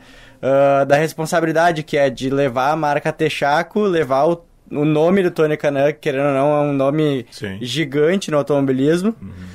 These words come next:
Speaker 1: Então, eh, ser escolhido pra representar essa vaga, pra mim, é um motivo de muito orgulho e eu acho que,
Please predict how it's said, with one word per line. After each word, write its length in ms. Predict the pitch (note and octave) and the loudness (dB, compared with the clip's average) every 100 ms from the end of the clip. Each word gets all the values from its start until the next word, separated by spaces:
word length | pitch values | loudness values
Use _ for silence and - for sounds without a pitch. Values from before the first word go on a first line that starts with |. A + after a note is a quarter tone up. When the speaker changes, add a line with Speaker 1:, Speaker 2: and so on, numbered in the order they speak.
| - - - - | -20 -20 -20 -8
Speaker 1:
Então, 920 | C3 C3+ C#3+ C#3+ D#3 E3 D#3 D3 C3+ - _ _ | -4 -2 2 2 2 2 2 0 -2 -6 _ _
eh, 320 | - C3 C3 | -2 0 0
ser 180 | B2+ D#3 | 0 0
escolhido 580 | E3 - F#3+ E3 F3 D#3+ | 0 0 0 2 0 0
pra 140 | D#3 D3+ | 0 0
representar 540 | D3+ D3+ D3+ D3 C#3+ | 0 -2 -4 0 0
essa 220 | D3+ E3 | 0 0
vaga, 340 | C#3 C3+ C#3+ D#3 | 0 0 0 -2
pra 240 | D3+ D3+ | 0 0
mim, 220 | C#3+ C#3+ | 0 0
é 60 | D3 | 0
um 280 | D3+ D3 C#3 | 0 -2 -4
motivo 440 | A#2+ B2 - C#3 | -6 -6 -6 -6
de 100 | C#3 | -4
muito 260 | C#3+ C#3+ E3 | -2 -2 0
orgulho 560 | D#3+ C#3+ C#3+ D#3+ F3+ G3 | 0 0 -2 0 2 0
e 200 | F#3 F3+ | 2 2
eu 160 | F3 | 2
acho 320 | D#3 D#3 - - | 2 2 -2 -6
que, 380 | G3 G3 G3 | -4 -2 -2